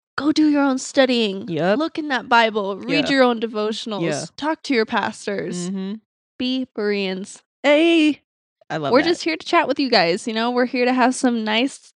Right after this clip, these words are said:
Speaker 1: light discussion. Sometimes it gets a little heavy. Sorry about that. But,
Speaker 2: Ah,
Speaker 1: uh, yeah, we're
Speaker 2: the
Speaker 1: just here to
Speaker 2: life.
Speaker 1: discuss what we're going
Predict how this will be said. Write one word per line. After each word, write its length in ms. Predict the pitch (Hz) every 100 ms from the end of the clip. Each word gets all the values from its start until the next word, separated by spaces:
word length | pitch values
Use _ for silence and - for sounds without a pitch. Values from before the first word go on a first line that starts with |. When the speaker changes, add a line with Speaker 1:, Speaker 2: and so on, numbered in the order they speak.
| -
Speaker 1:
light 380 | 208 233 240 -
discussion. 720 | 220 - 233 - 285 302 320 _ _ -
Sometimes 340 | 208 214 208 208
it 60 |
gets 120 | 208 208
a 60 |
little 180 | 196 202
heavy. 380 | 220 190 196 233
Sorry 240 | - 160
about 220 | 147 160
that. 260 | 175 175 - - - _ _
But, 260 | 233 233 - -
Speaker 2:
Ah, 400 | 170 247 254 254
Speaker 1:
uh, 40 | - -
yeah, 200 | - 359 -
we're 100 | 262 330
Speaker 2:
the 60 |
Speaker 1:
just 120 | 170
here 120 | 147 480
to 80 |
Speaker 2:
life. 60 | 453
Speaker 1:
discuss 520 | 415 - 392 403 -
what 200 | 285 285
we're 60 | 320
going 340 | 294 285 320